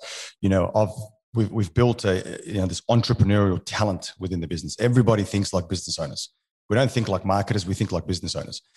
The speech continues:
So if I'm sitting here with Kerwin, Kerwin's got a challenge at the moment and it's, he needs more online sales or he needs more, or he ne-, needs more leads, right?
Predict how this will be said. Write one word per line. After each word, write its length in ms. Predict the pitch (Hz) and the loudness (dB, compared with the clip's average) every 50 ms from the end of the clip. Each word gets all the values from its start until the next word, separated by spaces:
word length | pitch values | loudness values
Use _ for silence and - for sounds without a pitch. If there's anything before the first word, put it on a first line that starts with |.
| _ _ _ _ | _ _ _ _
So 80 | - - | -2 2
if 40 | |
I'm 100 | 139 147 | 2 2
sitting 240 | 127 - 131 123 120 | 2 2 2 4 4
here 100 | 113 110 | 4 4
with 140 | 101 - - | 2 0 0
Kerwin, 400 | 104 107 110 104 95 107 113 101 | 2 2 4 4 4 2 2 0
Kerwin's 340 | - 113 110 110 107 98 - | 2 2 4 4 4 4 2
got 120 | 104 87 | 0 -2
a 20 | - | 0
challenge 320 | - - 101 98 98 92 | 0 0 2 2 2 2
at 80 | 92 80 | 0 0
the 60 | 85 | 2
moment 260 | 92 95 95 92 87 | 2 2 4 4 2
and 100 | 90 95 | 2 0
it's, 260 | 92 - - - - | 0 -2 -6 -8 -6
he 100 | - 95 | -4 -2
needs 240 | 92 95 95 - - | -2 -2 -2 -2 -2
more 280 | 90 92 90 87 82 90 | -2 0 0 0 0 0
online 280 | 90 85 82 80 78 | 2 2 0 0 -2
sales 320 | - - 85 82 78 69 78 | -2 -2 0 0 0 -2 -2
or 80 | 76 | -2
he 60 | 80 | -2
needs 180 | 90 90 78 82 | -2 -2 0 0
more, 280 | 87 82 82 80 82 - - | -2 0 0 -2 -2 -6 -8
or 160 | 73 64 - | -8 -8 -4
he 60 | 80 | -2
ne-, 180 | 85 90 87 - | 0 0 0 0
needs 240 | 87 90 87 - 82 | 0 -2 -2 -2 -2
more 120 | 80 76 | -4 -2
leads, 300 | 76 87 85 78 69 - | -2 -2 -2 -2 -4 -2
right? 220 | 73 82 98 - | -2 -2 -2 -2